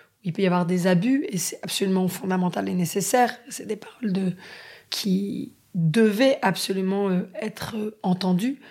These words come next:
J'avais envie, en tant que femme, de me dire, et si on essayait d'aller dans un endroit où c'est difficile pour eux,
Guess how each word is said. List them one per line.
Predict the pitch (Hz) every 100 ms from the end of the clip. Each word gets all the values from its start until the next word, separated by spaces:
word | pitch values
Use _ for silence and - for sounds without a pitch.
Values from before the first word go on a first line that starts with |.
| - - - _ _
J'avais | 185 208 202
envie, | 202 185 262 294 -
en | 208
tant | 196
que | 196
femme, | 240 254
de |
me | 226
dire, | 226 233
et | 202
si | - - 254 269 - -
on | 214 185
essayait | 180 - 226
d'aller | 214
dans | 202
un | 196
endroit | 190 247
où |
c'est | 220 - 190 165
difficile | 190 214 233 - - 214
pour | 226 202
eux, | 190